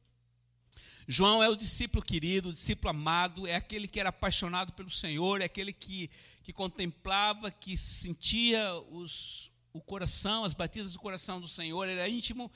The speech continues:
era próximo, ele estava sempre ali ao lado do Senhor. Ele não abria mão do Senhor. E essa é a minha oração para com você. Se apaixone por Ele de forma que você sinta saudades dele e você não consiga ficar longe dele. Amém?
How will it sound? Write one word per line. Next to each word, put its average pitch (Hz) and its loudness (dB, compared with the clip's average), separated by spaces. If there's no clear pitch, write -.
era 170 -4
próximo, 214 -2
ele 190 -4
estava 226 -8
sempre 226 -4
ali 214 -8
ao 185 -10
lado 170 -4
do 147 -12
Senhor. 127 -6
Ele 165 2
não 190 4
abria 190 0
mão 208 -4
do 170 -12
Senhor. 117 -6
E 135 -8
essa 170 -2
é - -8
a - -8
minha 165 -8
oração 156 -6
para 170 -12
com 165 -12
você. 156 -4
Se - -8
apaixone 180 -2
por 170 -4
Ele 185 -4
de 170 -10
forma 180 -6
que - -16
você 165 -4
sinta 165 -4
saudades 156 -2
dele 175 -2
e - -4
você 170 -6
não 180 -4
consiga 180 -2
ficar - -8
longe 175 -4
dele. 165 2
Amém? 202 2